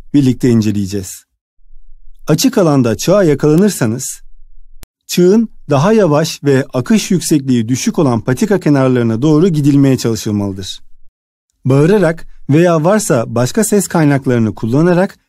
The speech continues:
çevredeki insanlar uyarılmalıdır. Çığa yakalanmanız kesinse, batonlar ve kayaklar çıkarılmalı ve herhangi bir cisme tutunmaya çalışılmalıdır.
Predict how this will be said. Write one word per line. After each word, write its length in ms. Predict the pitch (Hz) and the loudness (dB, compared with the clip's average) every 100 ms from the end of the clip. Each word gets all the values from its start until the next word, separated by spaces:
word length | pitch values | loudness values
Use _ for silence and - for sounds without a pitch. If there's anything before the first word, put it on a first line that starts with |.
| _ | _
çevredeki 500 | - 175 175 135 135 | 0 2 2 0 2
insanlar 540 | 165 165 147 151 185 208 | 0 2 2 2 2 0
uyarılmalıdır. 840 | 131 120 120 113 104 98 - - - - _ _ _ _ _ | 0 2 2 2 -2 -6 -12 -16 -18 -20 _ _ _ _ _
Çığa 260 | - 185 226 | -4 0 2
yakalanmanız 840 | 208 185 190 190 185 185 165 - | 2 2 2 2 2 2 0 -2
kesinse, 720 | - 117 - 214 202 - 110 - - - - - _ | -6 -6 0 2 2 0 -6 -6 -18 -20 -20 -20 _
batonlar 680 | 135 135 151 151 160 196 147 | -4 -2 0 2 2 2 2
ve 200 | 127 123 | 0 0
kayaklar 500 | 120 123 131 151 123 | 0 0 0 -2 -2
çıkarılmalı 800 | - 123 143 147 147 147 175 185 - - 139 | -4 -4 0 2 4 4 2 -2 -10 -8 0
ve 220 | 151 135 | 0 0
herhangi 540 | 123 127 151 214 170 | -2 0 2 2 2
bir 180 | 139 117 | 2 0
cisme 320 | 139 147 185 | 0 0 -2
tutunmaya 500 | 180 139 151 139 135 | -2 -2 0 2 2
çalışılmalıdır. 880 | 123 113 104 107 104 98 95 95 - | 0 -4 -4 -4 -4 -4 -10 -14 -16